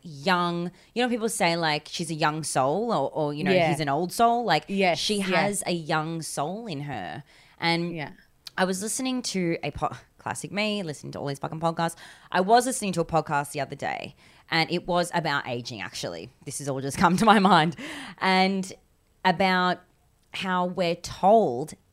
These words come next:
Speaker 1: our age, right? So you're turning thirty, you're turning four. Obviously, we're,
Speaker 2: Yeah.
Speaker 1: since the day we're born, we're only getting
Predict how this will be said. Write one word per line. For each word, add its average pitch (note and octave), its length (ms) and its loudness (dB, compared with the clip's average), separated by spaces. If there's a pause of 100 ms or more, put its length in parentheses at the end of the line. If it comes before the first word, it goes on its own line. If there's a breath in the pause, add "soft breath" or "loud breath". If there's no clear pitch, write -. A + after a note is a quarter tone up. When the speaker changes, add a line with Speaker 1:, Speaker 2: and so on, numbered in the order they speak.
Speaker 1:
our C#3+ 280 0
age, A2+ 360 -6
right? C#3+ 320 -2
So D3+ 200 -4 (280)
you're C#3+ 100 -4
turning D3 280 -6
thirty, G#3+ 300 0
you're B2+ 180 -8
turning D3 260 -8
four. - 220 -6
Obviously, D3+ 420 -6
we're, C#3 440 0
Speaker 2:
Yeah. D#3 140 -2
Speaker 1:
since C3+ 200 -8
the - 80 -12
day C#3 80 2
we're C3 140 0
born, D3 320 -4
we're C#3+ 180 -4
only C3+ 160 -8
getting C3 280 -8